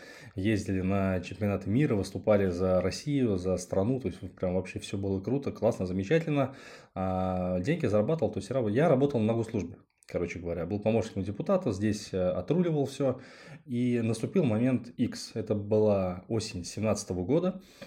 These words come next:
когда вот депутат, с которым я работал, его назначили главой, э,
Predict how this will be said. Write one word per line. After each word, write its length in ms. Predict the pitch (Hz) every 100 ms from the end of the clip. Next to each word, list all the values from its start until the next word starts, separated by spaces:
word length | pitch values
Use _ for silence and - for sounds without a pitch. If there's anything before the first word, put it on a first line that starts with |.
| - _
когда 580 | - - 104 95 90 87
вот 240 | 85 80 _
депутат, 360 | 98 92 110 98
с 60 |
которым 280 | - 104 95
я 80 | 101
работал, 400 | 104 151 180 104
его 140 | 117
назначили 460 | 135 95 131 - 101
главой, 420 | 92 101 139 143
э, 480 | 104 95 90 87 78